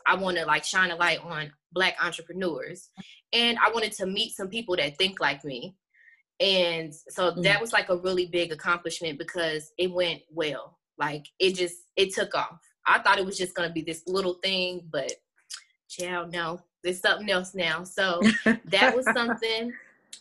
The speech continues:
Speaker 1: And then a lot of just emotional growth,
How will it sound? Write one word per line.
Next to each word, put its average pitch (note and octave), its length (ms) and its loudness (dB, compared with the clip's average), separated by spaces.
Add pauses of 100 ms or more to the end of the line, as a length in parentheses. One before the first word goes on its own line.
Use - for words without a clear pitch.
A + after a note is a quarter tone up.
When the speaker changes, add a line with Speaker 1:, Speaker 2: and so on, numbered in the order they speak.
Speaker 1:
And F#3+ 220 -2
then F#3 680 -2 (2750)
a B3+ 80 0
lot D#4+ 180 8
of E4 120 -2
just D4 240 -2
emotional A#3 520 -2
growth, F#3 400 -8